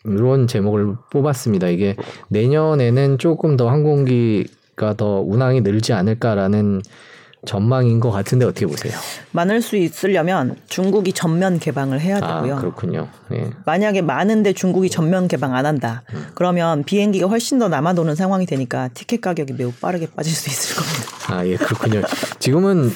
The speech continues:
Speaker 1: 티켓 가격이 계속 비싼 상태고.
Speaker 2: 지금 이미 좀 빠지고 있어요, 근데.
Speaker 1: 음, 아, 그런가요?
Speaker 2: 왜냐하면 저희가 갈 수 있는 데가 되게 제한적이잖아요.
Speaker 1: 네.
Speaker 2: 우리나라의 항공사들이 코로나 이전 대비해서 비행기가 지금 한 서른일곱 대 정도 줄었습니다. 막 시기세서 반납하고 막 이렇게
Speaker 1: 아,
Speaker 2: 하는데,
Speaker 1: 네.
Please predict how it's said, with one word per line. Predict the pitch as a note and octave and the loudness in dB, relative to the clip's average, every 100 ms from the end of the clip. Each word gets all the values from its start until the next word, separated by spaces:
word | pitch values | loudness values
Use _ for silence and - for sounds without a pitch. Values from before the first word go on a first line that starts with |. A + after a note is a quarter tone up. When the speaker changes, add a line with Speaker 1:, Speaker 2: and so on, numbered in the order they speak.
| - | -6
Speaker 1:
티켓 | - G3 | -2 0
가격이 | F3+ D#3 F3 | 2 2 2
계속 | A#2+ C3+ - | 2 0 -2
비싼 | - - C3 | -2 0 2
상태고. | B2+ C3+ A#2+ G2 F#2+ G2+ F2+ F2+ | 2 2 0 0 2 2 0 0
Speaker 2:
지금 | G#3+ A3+ | 2 2
이미 | F3 G#3 | 2 0
좀 | - F#3 | 0 -2
빠지고 | G#3 C4 D#4 | 0 0 -2
있어요, | G3+ C#3 B2+ | -2 -4 -4
근데. | D3 A2 | -4 -4
Speaker 1:
음, | - - - | -6 -8 -6
아, | F#2 E2 | -4 -4
그런가요? | - F2 D#2 A2+ - | -4 -4 -2 -4 -4
Speaker 2:
왜냐하면 | D#3+ F#3+ F3+ | -2 0 -2
저희가 | E3 D3+ C#3+ | -2 -4 -2
갈 | F#3+ | -2
수 | G3 B3+ | -2 0
있는 | A3+ G3 | 0 0
데가 | C#3+ C#3 | -4 -6
되게 | E3 C#3+ - _ - | -4 -6 -8 _ -10
제한적이잖아요. | - F#3 A#3+ G3+ B2+ B2 A#2 A#2+ | -4 0 2 0 0 -2 -2 -2
Speaker 1:
네. | D#3+ D#3 E3+ | 0 -2 -2
Speaker 2:
우리나라의 | F3+ G3+ C4+ C4 A#3 | -2 0 2 2 2
항공사들이 | A#3 B3+ C4+ B3 E3 G#3 E3+ B2 - - | 2 2 2 0 0 0 0 -2 -10 -10
코로나 | - C#4+ D4+ | -2 0 2
이전 | A3 F3 G#3 | 2 2 2
대비해서 | F#3 D3+ F3 F3 E3 | 2 2 2 0 0
비행기가 | E3 E3+ F3+ D#3 | 0 0 0 -2
지금 | D3 C#3 | -2 -4
한 | D3 C#3+ | -2 -2
서른일곱 | A#3 A#3+ B3 D4 D#4 | -2 0 0 0 -2
대 | C#4+ | -4
정도 | A3 C#3+ | -4 -6
줄었습니다. | B2+ D3+ G3 - B2 D3+ A#2+ A#2 - - B2 - | -4 -4 -4 -2 -6 -4 -10 -12 -18 -20 -18 -8
막 | C3+ B2 | -6 -6
시기세서 | - - F#3 F3 - - C#3+ | -8 -8 -6 -8 -8 -6 -6
반납하고 | C3 C3+ D3 C#3+ F#3 F3+ E3 D#3+ | -6 -4 -4 -4 -6 -2 -2 -2
막 | F#2 | -4
이렇게 | F2 | -4
Speaker 1:
아, | E3 | -4
Speaker 2:
하는데, | - - | -2 -2
Speaker 1:
네. | F2+ F#2 F2+ | -2 -2 -4